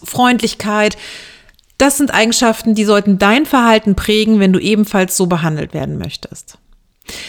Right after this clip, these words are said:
So, und mein Tipp Nummer drei, achte auf deine Atmung.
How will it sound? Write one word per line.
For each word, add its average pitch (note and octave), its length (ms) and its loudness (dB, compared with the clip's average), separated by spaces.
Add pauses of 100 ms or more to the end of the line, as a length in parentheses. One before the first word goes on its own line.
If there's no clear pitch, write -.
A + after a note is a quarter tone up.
(320)
So, B3 160 4
und G3+ 80 2
mein G#3+ 160 4
Tipp C#4+ 180 2
Nummer G#3+ 280 4
drei, G3 540 0 (540)
achte B3+ 440 0
auf A3 160 0
deine G3+ 360 0
Atmung. F3 580 -4